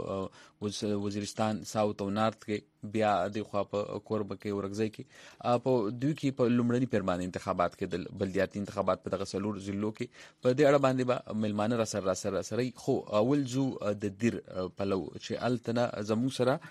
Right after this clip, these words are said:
احسان الله شاکر صاحب، آ، چې خبریال دی، د کوزدور سره تعلق دی، دغه،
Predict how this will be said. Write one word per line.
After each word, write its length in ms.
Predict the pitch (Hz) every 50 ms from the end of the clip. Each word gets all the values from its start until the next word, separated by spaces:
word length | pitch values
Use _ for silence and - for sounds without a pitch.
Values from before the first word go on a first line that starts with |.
| - - - - -
احسان 280 | - 120 - - 135 127
الله 200 | 127 127 127 123
شاکر 340 | - - 131 120 - 147 143
صاحب، 340 | - - 135 127 - - -
آ، 20 |
چې 260 | 110 107 - 110 98 -
خبریال 560 | - 107 90 98 104 107 120 135 135 135 123
دی، 140 | 123 120 -
د 240 | - 95 92 98
کوزدور 340 | 110 - - 104 101 107 98
سره 240 | - - - 101 101
تعلق 420 | 95 - 101 101 117 131 - -
دی، 140 | - 120 120
دغه، 300 | 110 104 101 95 87 -